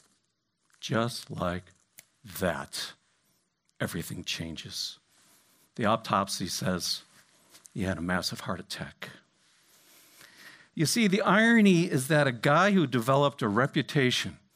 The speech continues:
throughout the business world and financial community for covering every possible scenario had not planned for the one predictable one of life.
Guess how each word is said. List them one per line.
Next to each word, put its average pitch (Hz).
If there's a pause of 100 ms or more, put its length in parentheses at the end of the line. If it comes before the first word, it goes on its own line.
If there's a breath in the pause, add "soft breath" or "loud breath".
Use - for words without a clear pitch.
(480 soft breath)
throughout 135
the 120
business 113
world 95
and 92
financial 117
community 101
for 98
covering 113
every 170
possible 147
scenario 110 (680 loud breath)
had 120
not 147
planned 147
for 127
the 110
one 135
predictable 117
one 104
of 98
life. -